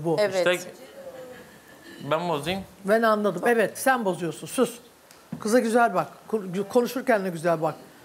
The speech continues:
Speaker 1: Hamile o. Kaç ay kaldı?
Speaker 2: Yediye girecek. Haziran'ın birinde doğum.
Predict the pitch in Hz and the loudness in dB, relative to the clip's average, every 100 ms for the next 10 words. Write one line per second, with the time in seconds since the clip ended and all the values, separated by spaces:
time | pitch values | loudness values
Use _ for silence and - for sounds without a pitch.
0 | - 220 233 220 214 170 143 - - - | -4 2 2 4 4 4 2 -8 -20 -20
1 | - - - - - - - - 269 302 | -20 -20 -20 -20 -20 -20 -6 -2 2 4
2 | 285 269 196 160 151 147 - - _ _ | 4 4 2 2 -4 -8 -20 -20 _ _
3 | - 185 202 196 233 233 214 170 170 170 | -18 -12 -6 2 4 2 -2 -8 -8 -2
4 | 208 190 190 196 214 202 180 180 175 175 | 0 0 0 -2 -2 -6 -4 -4 -2 -2
5 | 170 | -2